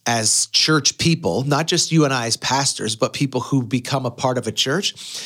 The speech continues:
in becoming a part of that body that says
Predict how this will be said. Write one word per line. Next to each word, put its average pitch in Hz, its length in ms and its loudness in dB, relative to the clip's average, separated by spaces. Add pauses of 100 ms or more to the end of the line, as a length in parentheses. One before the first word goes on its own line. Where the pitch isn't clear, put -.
(300)
in 156 120 0
becoming 165 440 0
a 143 40 -2
part 151 280 0
of 135 80 -2
that 139 220 0
body 165 580 -2
that 127 160 -2
says 120 440 2